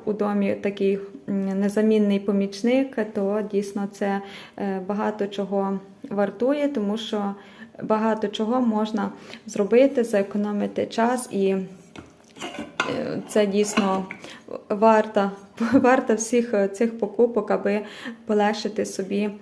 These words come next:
е, життя на кухні у побуті. У мене м'ясорубка від Liberton.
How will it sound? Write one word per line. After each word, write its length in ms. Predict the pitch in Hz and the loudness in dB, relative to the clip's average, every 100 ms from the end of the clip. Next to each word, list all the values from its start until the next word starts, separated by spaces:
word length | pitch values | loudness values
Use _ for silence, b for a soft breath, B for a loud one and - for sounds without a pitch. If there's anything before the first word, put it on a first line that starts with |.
| - - | -18 -8
е, 440 | 202 196 190 202 - | -4 -2 0 0 -2
життя 380 | 185 202 202 202 | -2 -2 0 2
на 340 | 202 196 196 - - - | 2 0 -2 -8 -16 0
кухні 460 | 233 214 - 240 311 B B B - | 4 4 6 4 4 B B B -4
у 120 | 214 | -4
побуті. 580 | - 208 196 196 - - B B B | 0 0 2 -2 -4 -10 B B B
У 80 | 220 | 2
мене 640 | 226 226 214 202 202 196 196 | 6 6 4 2 0 -2 -4
м'ясорубка 720 | 214 214 220 220 214 214 202 | -4 -2 2 2 2 0 -4
від 300 | 196 202 - - | -2 -2 -4 -8
Liberton. 720 | 214 202 208 208 220 - 269 | -2 0 0 -2 -4 0 4